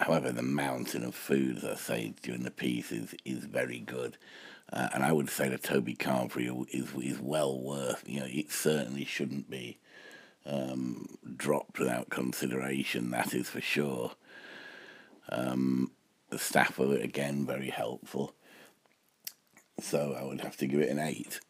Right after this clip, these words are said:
Um, you know, a good, solid place. Um, I don't know how similar they are throughout, that they are throughout the country. This one is in Croydon, and the one near me is in,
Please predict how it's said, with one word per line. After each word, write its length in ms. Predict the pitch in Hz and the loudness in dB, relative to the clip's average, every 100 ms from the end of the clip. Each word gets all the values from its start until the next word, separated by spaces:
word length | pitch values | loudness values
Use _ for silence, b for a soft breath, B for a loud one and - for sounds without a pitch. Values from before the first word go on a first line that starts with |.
| _ _ _ _ _ | _ _ _ _ _
Um, 500 | - 58 58 58 55 - - - - - - | -2 -2 -2 -4 -8 -10 -12 -10 -10 -10 -4
you 140 | 62 | 0
know, 160 | 69 62 | 2 2
a 60 | 64 | -2
good, 400 | - 80 73 62 | 4 6 6 4
solid 580 | - - 73 73 69 | 2 8 8 8 4
place. 560 | - 71 69 67 - - - B B B B - | 4 4 4 2 -4 -10 -16 B B B B -8
Um, 120 | 55 - | -8 -4
I 100 | 76 | -6
don't 260 | 67 - 101 | 2 4 6
know 80 | 73 | 6
how 180 | 69 | 4
similar 320 | 62 - 71 65 | -4 0 2 4
they 140 | 65 | 2
are 160 | 64 64 | 0 -2
throughout, 380 | - 65 62 - - - | 2 0 0 -8 -14 -12
that 240 | 60 64 | -10 -6
they 120 | 58 62 | -4 -4
are 220 | 67 - | -4 -4
throughout 240 | - 62 | -4 -4
the 80 | 58 | -4
country. 400 | - 76 71 69 | -4 -2 0 0
This 220 | 73 - | -2 0
one 160 | 69 69 | -2 0
is 160 | 65 | -4
in 160 | - 60 | -6 -10
Croydon, 640 | - 76 73 73 65 65 - B B B B B - | 0 4 6 4 2 -2 -4 B B B B B -4
and 100 | 67 | 2
the 60 | |
one 320 | 69 69 69 67 | 4 6 6 4
near 180 | 65 | 4
me 460 | 67 69 65 64 64 | 2 2 2 0 -2
is 480 | 60 62 62 60 - - | 0 0 0 -4 -8 -6
in, 540 | 64 60 60 60 120 | -4 -2 -4 -6 -8